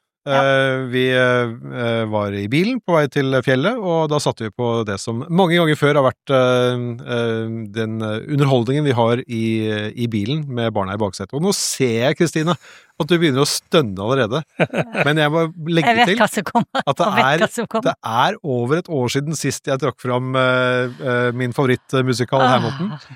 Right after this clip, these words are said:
Speaker 2: Og det, grunnen til at jeg vil trekke fram nå, det var jo fordi i en av de siste, eh, sangene i,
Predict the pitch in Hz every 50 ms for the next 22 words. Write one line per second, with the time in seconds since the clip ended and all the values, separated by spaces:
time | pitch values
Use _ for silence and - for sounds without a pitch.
0 | - _ _ 156 170 208 180 - _ - 160 127 185 - - 135 123 139 143 139
1 | 147 - 180 165 180 175 180 165 175 - - - 151 151 160 180 151 - _ -
2 | 139 131 127 120 117 - - 127 123 120 123 139 147 135 131 127 123 123 127 135
3 | 123 113 110 113 123 127 127 127 - - - 120 110 110 110 110 113 113 110 104
4 | - 127 117 110 110 113 - 120 98 92 92 101 107 107 110 107 101